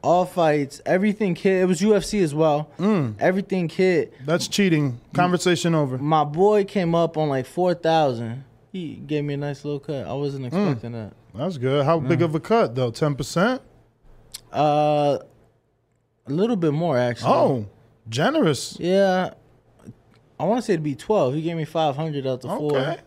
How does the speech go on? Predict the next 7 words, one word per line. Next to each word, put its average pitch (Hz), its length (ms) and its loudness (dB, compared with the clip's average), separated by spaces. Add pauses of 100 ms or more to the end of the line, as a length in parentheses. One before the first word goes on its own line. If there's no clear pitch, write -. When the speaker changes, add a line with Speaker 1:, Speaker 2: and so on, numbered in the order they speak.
(280)
Speaker 2:
Okay. 294 460 0 (220)
Speaker 1:
So. 127 440 -6 (580)
Speaker 2:
That 185 160 -8
was 247 160 -4
nice 220 360 2
of 214 80 4
him. 254 200 2